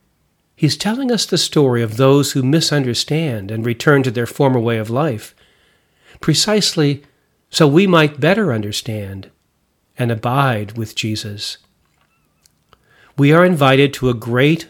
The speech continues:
ongoing communion feast, a feast on the Word, a feast, as Peter puts it,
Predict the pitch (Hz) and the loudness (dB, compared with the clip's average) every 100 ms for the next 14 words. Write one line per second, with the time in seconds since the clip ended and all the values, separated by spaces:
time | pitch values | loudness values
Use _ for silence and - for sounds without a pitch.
0 | _ _ - 131 139 139 131 131 143 139 | _ _ -2 0 2 0 0 2 0 0
1 | 139 131 151 120 113 - 107 110 - - | 0 2 2 0 -4 -6 -8 -8 -12 -16
2 | _ _ _ - - - 135 - 214 175 | _ _ _ -20 -10 -4 -2 0 2 2
3 | - - 156 147 143 135 156 190 110 104 | -2 -6 0 2 2 2 0 0 -2 -4
4 | 101 _ _ _ _ - - 143 190 208 | -10 _ _ _ _ -12 -6 -2 2 2
5 | - - 165 156 - - 202 185 190 180 | 0 -2 -2 -2 -2 -2 0 0 0 -4
6 | - 175 | -2 -4